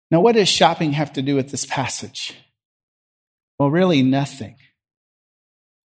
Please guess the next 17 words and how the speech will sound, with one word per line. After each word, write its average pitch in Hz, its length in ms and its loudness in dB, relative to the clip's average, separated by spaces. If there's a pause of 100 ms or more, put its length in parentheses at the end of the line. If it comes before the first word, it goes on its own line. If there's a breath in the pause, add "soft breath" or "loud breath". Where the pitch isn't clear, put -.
(220)
But 165 100 2
kind 208 380 0
of 214 60 0
in 202 80 -4
the 165 80 -2
same 180 340 -2
way 170 180 0
that 143 160 4
I 143 80 8
would 160 160 -2
go 147 100 0
to 127 120 -4
store 190 440 0
after 147 220 -6
store 185 340 -2
after 165 220 -6
store, 160 440 -4